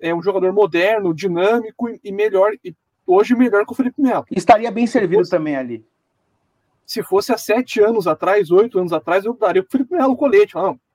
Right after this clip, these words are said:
Speaker 1: tô aqui, a posição é tua, porque joga e, e tem uma carreira consolidada, não é qualquer, qualquer Zé Ruela." Só que no meu modo de, de ver, assim, pra mim o Danilo hoje é um cara mais moderno, pra posição, é um cara de, tá numa crescente absurda,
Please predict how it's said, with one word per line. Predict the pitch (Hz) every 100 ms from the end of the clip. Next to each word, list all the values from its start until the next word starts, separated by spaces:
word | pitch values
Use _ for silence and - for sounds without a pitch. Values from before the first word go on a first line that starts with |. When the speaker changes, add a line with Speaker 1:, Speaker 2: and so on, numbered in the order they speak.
| -
Speaker 1:
tô | 175
aqui, | 185 247
a | 277
posição | 180 160 208
é | 254
tua, | 277 233
porque | - 143 - -
joga | 165 220 285 139
e, | 143 170 175 -
e |
tem | - 190
uma | 208
carreira | 208 208 226
consolidada, | 247 269 262 247 226 233
não | 165
é | 190
qualquer, | - 247 - 240 214 180
qualquer | 175 165 185
Zé | 180
Ruela." | 180 175 151 - _ _ _ _ _ _
Só | 165
que | 165
no | 185 165 165
meu | 180 233
modo | 185 196 190
de, | 165 147
de | 156
ver, | 139 165 202
assim, | - 180 190
pra | - 165
mim | 180
o | 202
Danilo | 190 170 202 180
hoje | 190
é |
um | -
cara | - 175
mais | 185 247
moderno, | 214 170 156 170 262 370 _ _ _ _ -
pra | - 208
posição, | - 196 165 - 180 208
é |
um | 185
cara | - 180 175 147 143 _
de, | 156 147 135 - _ _ _ _ _ _
tá | 160
numa | 185 185
crescente | 190 170 - 392 -
absurda, | 311 - 180 233 247 180